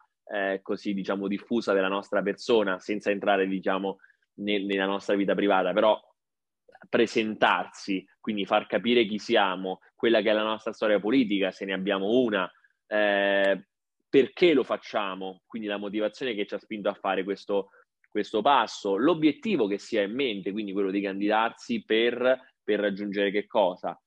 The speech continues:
E poi scendendo anche un po' più nel pratico della, della, della campagna elettorale,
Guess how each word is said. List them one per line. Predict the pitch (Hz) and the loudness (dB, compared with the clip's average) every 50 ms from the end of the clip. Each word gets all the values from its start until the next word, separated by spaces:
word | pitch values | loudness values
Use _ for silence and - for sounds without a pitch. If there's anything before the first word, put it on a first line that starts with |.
| _ _ _ | _ _ _
E | - 208 196 | -2 0 2
poi | - - 240 254 214 165 - - | 4 4 4 4 4 2 -2 -8
scendendo | - - - 120 123 123 135 139 131 117 113 | -12 -8 -8 -6 -6 -4 -4 -4 -4 -4 -6
anche | 113 110 104 113 | -6 -6 -6 -8
un | 110 98 | -4 -4
po' | 117 110 | -4 -2
più | 117 123 | -2 -2
nel | 113 110 104 101 | -2 -2 -4 -4
pratico | - - - 127 113 104 98 98 101 | 0 2 2 4 4 2 0 -2 -2
della, | 95 98 95 98 95 90 - - | -2 0 0 0 -2 -4 -4 -6
della, | 95 98 95 95 92 90 | -4 -2 -2 -2 -2 -2
della | 95 95 92 95 92 | -4 -4 -4 -4 -4
campagna | 101 98 101 95 110 110 117 123 | -6 -6 -4 -2 -2 -2 -2 -2
elettorale, | 131 135 - - 180 160 160 175 185 165 117 - | -4 -2 -2 0 0 2 2 4 4 2 0 0